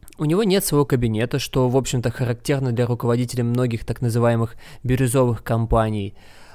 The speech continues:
Э, скромный, но в то же время ездит на Tesla, но только лишь потому, что она передаёт тот же дух, что и он через свой сервис. Да и к тому же Tesla клиент Zoom. В будущем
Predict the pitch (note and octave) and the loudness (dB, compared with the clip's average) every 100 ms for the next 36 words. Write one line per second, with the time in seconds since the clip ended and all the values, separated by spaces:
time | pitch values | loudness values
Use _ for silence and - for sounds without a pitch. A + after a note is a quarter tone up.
0 | - G#2 G2+ F#2+ - - D3+ F#3+ F#3+ F3+ | -8 -4 -2 -4 -6 -4 2 4 4 2
1 | E3+ - B2 B2+ B2 C#3+ C3 A#2+ B2+ A#2+ | -2 -4 -2 0 0 -2 0 0 0 2
2 | A#2+ A#2+ A#2 A#2 A2+ B2 A#2 - A2 G#2+ | 2 0 0 -2 -2 0 -2 -2 -6 -2
3 | A2+ - B2+ A#2+ A#2 - - G#2 F2+ G2+ | 0 2 2 2 0 0 -2 -4 -4 0
4 | D3 E3 - A2+ G#2+ C#3+ - A#2+ A#2 A#2 | 0 0 0 -2 0 0 2 0 2 2
5 | C3+ B2 - D#3 D#3+ B2+ C3 A2+ D3 D#3 | 2 0 -2 0 0 0 -2 0 0 0
6 | - - B2 A2+ A#2+ B2+ - A2+ A2 A#2+ | -2 -4 -2 0 0 -2 -4 -6 -4 -2
7 | A#2 A2+ - A#2+ G#2 - - - - - | -2 -2 -2 -2 -2 -8 -16 -20 -20 -20
8 | - - - _ - C#3 F#3 F3 - C3+ | -20 -20 -20 _ -12 -4 -2 -2 -2 0
9 | F3+ C3+ - D#3 E3+ - A#2 A2+ A2+ B2+ | 0 0 0 0 0 -2 -4 -2 0 2
10 | A#2 G#2+ G#2+ F#2 - - - - - - | 0 -2 -2 -4 -10 -20 -20 -20 -20 -20
11 | - - - - - A2+ A2+ A3+ G3+ - | -20 -20 -20 -20 -10 -8 -2 -2 -2 -4
12 | A2 - | -8 -10